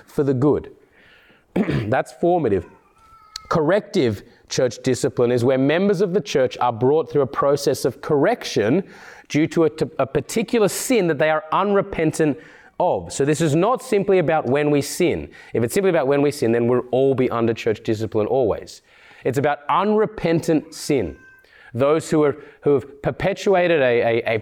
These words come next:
pattern of sin or dangerous practices and they remain unrepentant of. Now here, this is not so much about the how we do church discipline. That's for another time. Here I just want to focus upon the why.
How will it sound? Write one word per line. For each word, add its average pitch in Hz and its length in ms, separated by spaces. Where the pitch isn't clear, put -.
pattern 185 680
of 127 200
sin 151 680
or 113 200
dangerous 156 540
practices 123 720
and 123 220
they 123 120
remain 123 520
unrepentant 123 920
of. 98 500
Now 135 200
here, 180 480
this 143 260
is 135 140
not 180 200
so 196 160
much 151 320
about 120 280
the 120 80
how 143 420
we 123 160
do 123 320
church 104 400
discipline. 104 460
That's 120 180
for 123 160
another 110 300
time. 101 340
Here 135 180
I 147 60
just 131 180
want 135 120
to 117 100
focus 117 320
upon 110 220
the 101 80
why. 101 500